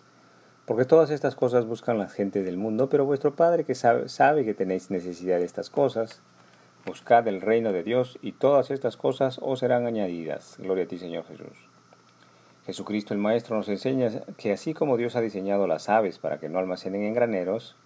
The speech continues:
así como Dios ha diseñado los lirios con tal belleza de colores, así también el diseño de Dios para el hombre es que sea imagen y semejanza de Dios,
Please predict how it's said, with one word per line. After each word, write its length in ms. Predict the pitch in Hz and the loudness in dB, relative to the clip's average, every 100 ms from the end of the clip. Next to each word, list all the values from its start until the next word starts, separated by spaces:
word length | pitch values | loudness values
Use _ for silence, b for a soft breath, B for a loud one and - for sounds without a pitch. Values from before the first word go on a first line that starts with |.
| _ b b b b | _ b b b b
así 200 | 87 104 | -10 -4
como 180 | 107 98 | -2 0
Dios 180 | 107 107 | 0 0
ha 60 | |
diseñado 460 | 104 98 95 101 101 | -2 -2 -2 0 0
los 180 | 90 95 | 0 0
lirios 380 | 139 127 101 | 0 0 0
con 160 | - 87 | -2 0
tal 160 | 110 104 | 2 2
belleza 360 | 98 110 107 | 0 -2 -2
de 100 | 98 | -4
colores, 400 | 98 104 107 104 | -2 0 0 -2
así 160 | 98 127 | -4 -2
también 260 | 131 131 135 | 0 0 0
el 80 | |
diseño 340 | 117 101 135 131 | -2 -2 0 0
de 100 | 104 | 0
Dios 180 | 123 127 | -2 0
para 160 | 110 | 0
el 100 | 98 | 2
hombre 180 | 123 139 | 0 -2
es 80 | 131 | -4
que 120 | 104 | -4
sea 180 | - 110 | 0 2
imagen 460 | 104 104 113 135 | 2 0 0 -2
y 80 | 139 | -2
semejanza 500 | 117 85 78 80 82 | -2 -6 -6 -8 -4
de 140 | 90 98 | -4 0
Dios, 360 | 131 139 - | 0 0 -4